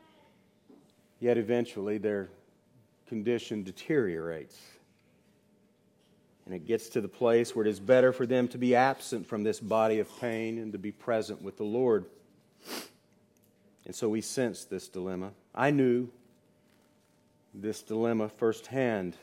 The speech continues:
through my brother's battle with cancer. Several of you are familiar with this story.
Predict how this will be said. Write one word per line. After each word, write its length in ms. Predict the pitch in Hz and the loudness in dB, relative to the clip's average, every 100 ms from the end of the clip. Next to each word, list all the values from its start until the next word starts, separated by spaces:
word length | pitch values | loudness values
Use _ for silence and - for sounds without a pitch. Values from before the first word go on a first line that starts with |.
| - | -8
through 160 | 110 | -4
my 160 | 98 95 | -4 -6
brother's 460 | 87 120 113 107 | 0 2 2 0
battle 380 | 90 120 120 110 | -2 2 2 2
with 180 | 98 90 | -2 -6
cancer. 500 | - 127 120 - 82 - _ _ _ _ _ _ _ _ _ _ _ _ _ _ _ _ _ _ _ _ | -6 -4 -4 -8 -12 -14 _ _ _ _ _ _ _ _ _ _ _ _ _ _ _ _ _ _ _ _
Several 480 | - - 160 156 151 | 0 10 10 12 10
of 120 | 135 | 8
you 280 | 135 143 139 | 6 6 6
are 100 | 127 | 4
familiar 580 | 120 135 131 139 123 90 | 2 0 4 4 4 0
with 180 | 87 85 | -4 -6
this 180 | 92 - | -8 -8
story. 440 | - 92 92 101 | -8 -6 -4 -6